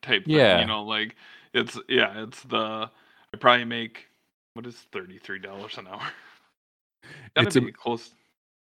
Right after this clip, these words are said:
Speaker 2: it's a Riverside timeshare at Pigeon Forge, right?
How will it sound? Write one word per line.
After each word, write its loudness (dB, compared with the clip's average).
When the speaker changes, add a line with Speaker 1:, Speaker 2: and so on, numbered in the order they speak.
Speaker 2:
it's -4
a 4
Riverside 6
timeshare 2
at -4
Pigeon -4
Forge, -4
right? 0